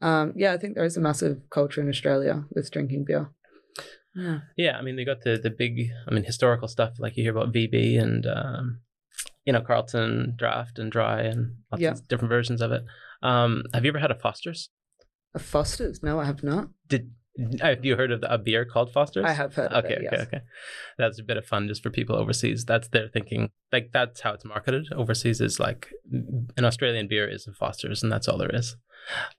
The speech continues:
Speaker 2: Uh,
Speaker 1: Wow.
Speaker 2: and so there's a little, um, yeah, I'm trying to even picture the label of it now. I'm sure it has a kangaroo on it.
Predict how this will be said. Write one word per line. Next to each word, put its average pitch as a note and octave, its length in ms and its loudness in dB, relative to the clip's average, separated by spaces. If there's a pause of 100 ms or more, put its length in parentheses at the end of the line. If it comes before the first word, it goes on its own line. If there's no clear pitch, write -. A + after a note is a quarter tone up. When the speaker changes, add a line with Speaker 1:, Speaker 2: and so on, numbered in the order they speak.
(300)
Speaker 2:
Uh, C#3 120 2
Speaker 1:
Wow. C#4 480 2
Speaker 2:
and A#2+ 260 0
so C#3 220 0
there's B2 200 2
a A#2+ 40 4
little, A2+ 240 6
um, A2 280 2 (680)
yeah, B2+ 240 0
I'm A#2 100 -2
trying D3+ 140 2
to - 80 -2
even A2+ 120 -8
picture B2 260 -2
the A2+ 120 2
label A#2+ 320 4
of A2 80 2
it A2+ 100 -2
now. A#2+ 200 4
I'm A#2 80 -4
sure C3+ 160 2
it A2+ 100 -2
has A2 140 2
a - 40 -10
kangaroo A2+ 440 2
on A2 100 0
it. A#2 100 0